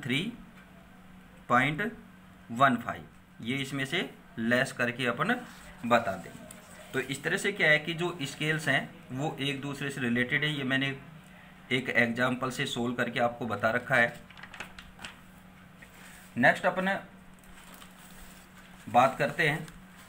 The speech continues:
तो इसमें next example अपन ने ये बता दिया है।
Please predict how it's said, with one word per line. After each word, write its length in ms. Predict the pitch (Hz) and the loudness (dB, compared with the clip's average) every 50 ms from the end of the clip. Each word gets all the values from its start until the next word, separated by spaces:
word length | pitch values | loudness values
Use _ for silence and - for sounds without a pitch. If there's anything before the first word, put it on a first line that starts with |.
| - - - - - - - - - - - - - - - | -20 -20 -20 -20 -20 -20 -20 -20 -20 -20 -20 -20 -16 -6 0
तो 220 | 147 156 156 156 - - | 0 0 0 0 -2 -4
इसमें 300 | 131 - 147 156 165 160 | -4 -2 0 0 2 2
next 300 | 143 139 147 147 - - 151 | 4 4 4 4 4 2 2
example 460 | 143 139 131 147 147 147 156 147 143 | 2 4 6 4 6 6 4 2 2
अपन 180 | 143 - 143 | 2 0 0
ने 160 | 147 151 151 160 156 160 - - - - - - - - - - - - - - - - - - - - - - | 2 2 2 2 0 -2 -6 -14 -20 -20 -20 -20 -20 -20 -20 -20 -20 -20 -20 -20 -20 -20 -20 -20 -20 -16 -4 -2
ये 100 | 117 117 | 2 4
बता 300 | 113 117 117 127 127 135 | 4 4 6 6 4 4
दिया 240 | 135 143 151 156 139 | 4 2 2 2 2
है। 140 | 135 143 | 2 0